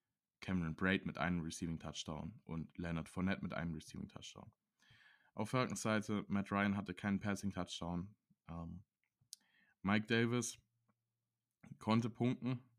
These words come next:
mit einem Touchdown. Cordero Patterson kriegt wieder dreizehn Carries, trotzdem nur für achtundsiebzig Yards.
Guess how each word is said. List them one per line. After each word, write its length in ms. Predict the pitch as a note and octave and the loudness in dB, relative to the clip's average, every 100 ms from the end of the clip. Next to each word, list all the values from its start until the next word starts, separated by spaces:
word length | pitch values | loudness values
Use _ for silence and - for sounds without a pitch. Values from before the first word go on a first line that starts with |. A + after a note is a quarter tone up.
| - _ - | -20 _ -4
mit 200 | G2+ - | -2 0
einem 240 | G2+ G#2+ | 2 2
Touchdown. 640 | G#2 G#2 - G2+ F#2+ F#2+ G2+ | 2 0 -2 0 0 0 -2
Cordero 400 | G#2 G2+ F#2+ F#2+ | -2 0 0 0
Patterson 500 | G#2 G2 F#2+ F#2+ F#2 | -2 -2 -2 -2 -4
kriegt 260 | F#2+ - | -6 -4
wieder 200 | F2+ F2+ | -4 -4
dreizehn 540 | - F2 G2 G2+ G2 G#2 | -4 0 0 0 -4 -2
Carries, 440 | F2+ F#2 F#2 - | -2 0 -2 -4
trotzdem 400 | - F2+ - F#2+ | -10 -12 -6 -4
nur 100 | F2 | -4
für 160 | - - | -6 -10
achtundsiebzig 680 | - - F2 G2+ - E2 - | -12 -8 -10 -10 -14 -18 -16
Yards. 360 | - - - | -16 -16 -18